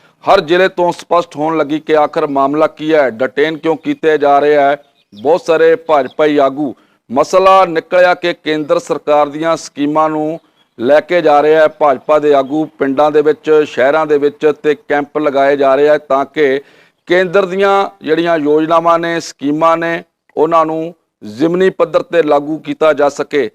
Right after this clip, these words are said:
ਪਰ ਇਸ ਕੰਮ ਤਾਂ ਪੰਜਾਬ ਸਰਕਾਰ ਵੀ ਕਰ ਸਕਦੀ ਹੈ, ਆਮ ਆਦਮੀ ਪਾਰਟੀ ਦੀ ਸਰਕਾਰ ਵੀ ਕਰ ਸਕਦੀ ਹੈ। ਆਖਰ ਭਾਜਪਾ ਹੀ ਹੁਣ ਨਿਕਲ ਕਿਉਂ ਹੋਇਆ?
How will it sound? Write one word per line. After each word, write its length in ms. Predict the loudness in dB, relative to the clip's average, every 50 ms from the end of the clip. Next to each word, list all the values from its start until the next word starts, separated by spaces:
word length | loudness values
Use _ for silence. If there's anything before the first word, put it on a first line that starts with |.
| _ _ _
ਪਰ 140 | -2 0 2
ਇਸ 160 | 2 0 -2
ਕੰਮ 260 | -4 -4 -4 -4 -4
ਤਾਂ 220 | -4 -2 0 0 0
ਪੰਜਾਬ 400 | -2 -6 -4 -2 0 0 0 -2
ਸਰਕਾਰ 400 | -6 -10 -8 -2 -2 0 0 0
ਵੀ 120 | -4 -6
ਕਰ 180 | -4 -4 -4 -4
ਸਕਦੀ 440 | -4 -4 -6 -4 -4 -4 -2 0
ਹੈ, 120 | -2 -2 -4 -6 _ _ _ _ _ -4
ਆਮ 180 | -2 0 0 0
ਆਦਮੀ 120 | -2 -2
ਪਾਰਟੀ 400 | -4 -2 0 0 0 0 -2 -6
ਦੀ 120 | -8 -8
ਸਰਕਾਰ 440 | -8 -8 -10 -8 -2 0 0 0 0
ਵੀ 100 | 0 -4
ਕਰ 180 | -4 -2 -2 -4
ਸਕਦੀ 420 | -2 -4 -4 -4 -2 0 0 0
ਹੈ। 40 | -2
ਆਖਰ 600 | -2 -2 -2 -2 -2 -2 -2 -2 0 0 -2 -2 -6 _ _ _ _ _ _ _
ਭਾਜਪਾ 420 | 0 2 2 2 0 -4 _ -2 -2
ਹੀ 80 | -2
ਹੁਣ 300 | -2 -4 -4 -4 -4 -6 -8 -10 _ _ _ _ _
ਨਿਕਲ 440 | -6 -4 -4 -4 -2 0 0 0 0
ਕਿਉਂ 240 | 0 -2 -4 -2 -2
ਹੋਇਆ? 260 | -2 -2 0 -2